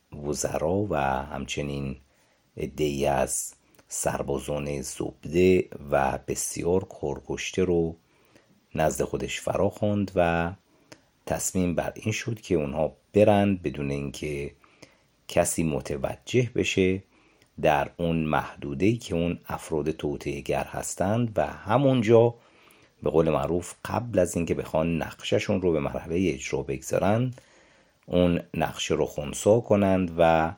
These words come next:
اون توطئه رو در نطفه خفه کنند. هنگامی که مسیری رو انتخاب کردند که از اونجا رد بشن تا اینکه به اون منطقه مورد نظر برسند،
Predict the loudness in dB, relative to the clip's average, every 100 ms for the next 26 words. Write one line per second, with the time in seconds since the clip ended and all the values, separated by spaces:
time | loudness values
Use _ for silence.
0 | _ _ _ 2 6 6 4 -2 0 0
1 | 0 0 2 2 2 -4 -8 -6 -4 -6
2 | -10 0 2 2 -2 -8 -4 -2 -2 -8
3 | -14 -20 _ _ _ _ _ _ _ _
4 | -20 _ _ _ -4 4 6 6 6 8
5 | 8 4 -4 _ _ _ _ _ _ -2
6 | 0 0 0 2 2 4 4 4 2 -2
7 | -16 _ _ _ _ -2 -2 -2 -6 2
8 | 4 4 2 2 2 -2 -2 -4 -4 -4
9 | -8 -6 -2 -2 -2 -8 -4 0 2 2
10 | -2 -6 -4 -4 -4 -6 -4 -4 -4 -4
11 | -6 -4 -6 -6 -6 -12 _ _ _ _
12 | -4 -2 0 0 0 -2 -6 -6 -2 -2
13 | 0 0 0 -4 -2 2 2 2 -2